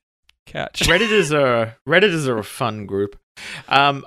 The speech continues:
Speaker 2: okay, I have a couple more pieces of news which are, I think, uh, worthy re-, of reporting.
Speaker 1: Okay.
Speaker 2: Uh,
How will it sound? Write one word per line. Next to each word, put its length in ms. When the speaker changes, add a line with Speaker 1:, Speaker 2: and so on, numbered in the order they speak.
Speaker 2:
okay, 140
I 160
have 120
a 40
couple 280
more 120
pieces 360
of 100
news 280
which 220
are, 180
I 100
think, 300
uh, 220
worthy 480
re-, 240
of 220
reporting. 400
Speaker 1:
Okay. 140
Speaker 2:
Uh, 160